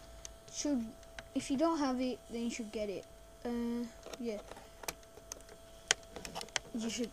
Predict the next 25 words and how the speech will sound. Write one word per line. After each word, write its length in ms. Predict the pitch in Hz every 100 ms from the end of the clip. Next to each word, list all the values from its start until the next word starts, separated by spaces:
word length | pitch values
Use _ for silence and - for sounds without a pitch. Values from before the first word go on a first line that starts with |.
| -
definitely 540 | 214 - - - 131
get 140 | 120 120
it. 420 | - - - - - -
If 220 | 254 240
you 100 | 262
like 420 | 226 220 202 - - -
any 280 | 262 254 233
cards, 760 | - 214 208 - - - - - - -
then 140 | 220 196
you 80 | 202
should 180 | - 214
get 160 | 247 208
this 240 | 220 -
one. 220 | 208 202 220
You 280 | 233 247 233
will 180 | 226
love 500 | 214 208 214 220 202
this 220 | 208 208 202
one 140 | 190 - - - - - -
if 120 | -
you 60 | 214
don't 160 | 208
already 380 | 190 196 202 208
have 140 | 208
it. 120 | 190